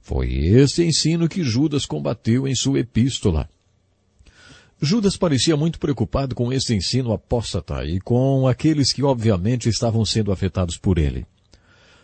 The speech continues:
Judas estava preocupado com aqueles que pareciam estar saindo da graça ou largando a fé,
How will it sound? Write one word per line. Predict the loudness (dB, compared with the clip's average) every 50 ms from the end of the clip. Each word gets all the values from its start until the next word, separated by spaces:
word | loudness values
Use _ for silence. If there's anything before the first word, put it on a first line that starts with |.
| _ -4
Judas | 0 0 4 4 4 4 4
estava | 4 2 0 0 0 0 2
preocupado | 2 0 -2 -2 -6 -4 -4 -4 -2 -2 -2 -2
com | 0 0 0 -2
aqueles | -2 -2 0 0 2 2 0 0
que | -2 -2
pareciam | 0 0 0 0 -2 -2 0 0 0 2 0 -2
estar | -4 -4 -2 -2 -2 -2
saindo | -2 -2 0 0 0 0 0 0 0 -2 -2
da | -2 -2 -2
graça | -2 -2 -2 -2 -2 0 0 0
ou | 0
largando | 2 0 0 0 -2 -2 -2 -2 -2 0 2 2 2
a | 2
fé, | 0 -2 0 2 2 2 0